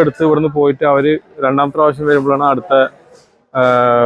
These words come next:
രണ്ടാമത്തെ പ്രാവശ്യം വരുമ്പോഴാണ് മുമ്പത്തേൻ്റെ ബില്ല് കൊടുക്കുന്നത്. അങ്ങനെയൊക്കെയാണ് ഇവിടെ. ഒക്കെ ഒരു അഡ്ജസ്റ്റ്മെന്റിലാണ്, എല്ലാവരും അങ്ങോട്ടും ഇങ്ങോട്ടും, ആ, ഒരു സഹകരണത്തോടു കൂടിയാണ് പോകുന്നത്. കർഷകർക്ക്,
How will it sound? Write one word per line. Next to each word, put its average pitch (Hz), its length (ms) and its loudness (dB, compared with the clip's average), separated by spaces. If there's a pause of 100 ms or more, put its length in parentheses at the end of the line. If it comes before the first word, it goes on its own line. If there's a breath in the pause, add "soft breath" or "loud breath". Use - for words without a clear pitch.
(520)
രണ്ടാമത്തെ 143 280 0
പ്രാവശ്യം 156 300 0
വരുമ്പോഴാണ് 151 380 0
മുമ്പത്തേൻ്റെ 151 460 0
ബില്ല് 139 220 0
കൊടുക്കുന്നത്. 120 360 0
അങ്ങനെയൊക്കെയാണ് 143 440 0
ഇവിടെ. 135 160 2 (540)
ഒക്കെ - 180 -4
ഒരു 185 100 4
അഡ്ജസ്റ്റ്മെന്റിലാണ്, 170 720 -2
എല്ലാവരും 147 280 0
അങ്ങോട്ടും 147 280 -2
ഇങ്ങോട്ടും, 147 280 -2 (600)
ആ, 131 40 0 (180)
ഒരു 135 180 4
സഹകരണത്തോടു 139 580 0
കൂടിയാണ് 143 280 0
പോകുന്നത്. 117 280 -4
കർഷകർക്ക്, 160 1600 -2